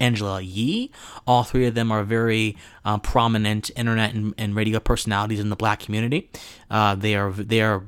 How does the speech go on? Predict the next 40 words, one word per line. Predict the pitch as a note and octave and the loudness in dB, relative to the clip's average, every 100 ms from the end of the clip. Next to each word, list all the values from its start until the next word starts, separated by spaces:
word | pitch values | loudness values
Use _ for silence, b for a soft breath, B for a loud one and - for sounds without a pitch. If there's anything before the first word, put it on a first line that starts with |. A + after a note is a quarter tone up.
| - | -6
very | G#2+ G#2+ | -2 0
much | G#2+ G#2 - | 0 -2 -4
celebrities | G#2+ A2 G#2+ G#2 | -2 -2 -2 -2
and | G#2 | 0
well-known | G#2 G#2 G#2+ G#2+ | 0 0 0 -2
in | G#2 | -2
certain | - A2 G#2+ | -2 -4 -4
spheres, | - A2+ A#2 B2 | -4 -2 -2 -2
but | - G#2+ - B B | -2 -2 -4 B B
most | B2 B2 B2 | 4 4 4
of | |
America | A2+ A2+ A#2 - G2+ | 2 2 2 0 -4
did | G2 B2 A2+ | 0 2 4
not | G#2+ G2 | 4 4
know | A2+ A#2 | 4 4
them | F#2+ F#2+ | 2 0
and | G2 | 6
does | F3 D#3+ | 6 8
not | G#2 | 4
know | G#2 G2+ | 0 -4
them | F#2+ | -4
until | G2 G2 G2+ G2 G2 | -4 -4 -6 -6 -6
this | - B2+ - | 0 2 2
point, | - G2+ A2 | -2 -4 -2
until | A2+ A2 G#2 G2 B B B | -2 -2 -4 -6 B B B
Biden | - G#2+ G#2+ | 6 6 4
said | G#2+ G2+ | -2 -2
something | G#2 F#2+ F#2+ F#2 | -4 -4 -6 -6
ridiculous | G2 A2+ - F#2+ - | -2 -2 -2 -4 -4
like | G2 - | -6 -4
this. | - - _ - | -4 -6 _ 0
<clears throat> | E3+ C3 - - - _ - - B B B | 0 0 -4 -16 -20 _ -18 -12 B B B
He | C#3 | 4
said | - - F3 | 6 6 6
that | A#2 G#2 - | 4 0 -2
if | - | -2
you | C3+ | 0
have | E3+ G3+ - | 2 0 -2
trouble | - G3 C#3 - - - b b b b | -2 0 0 -8 -18 -20 b b b b
discerning | B2+ - - A3+ D#3 - - | 0 2 6 6 4 0 -14